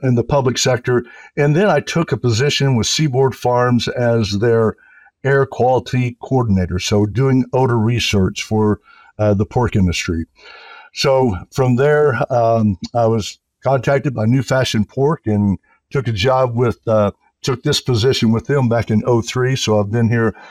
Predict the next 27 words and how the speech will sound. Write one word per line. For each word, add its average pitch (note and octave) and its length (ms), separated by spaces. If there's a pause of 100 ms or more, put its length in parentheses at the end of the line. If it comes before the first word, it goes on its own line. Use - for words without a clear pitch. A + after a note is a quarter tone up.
(160)
you A#2 80
know, A2 60
over A2+ 200
twenty A#2+ 320
years A#2 400
with, G2 260
uh, F#2+ 200 (280)
New A#2 120
Fashion A2 400
Pork A#2 340
and, F#2+ 240 (340)
uh, G#2+ 120
the G2+ 100
Fracking C3 520
family, C3 380
Brad B2 380
and A2 240
Meg A#2+ 260
Fracking, A#2+ 440
the G#2+ 140
owners. B2+ 480 (400)
And, A2+ 160
um, G2+ 260 (180)
anyway, A#2 320 (100)
it's A2+ 300
been A#2 260
a G2 240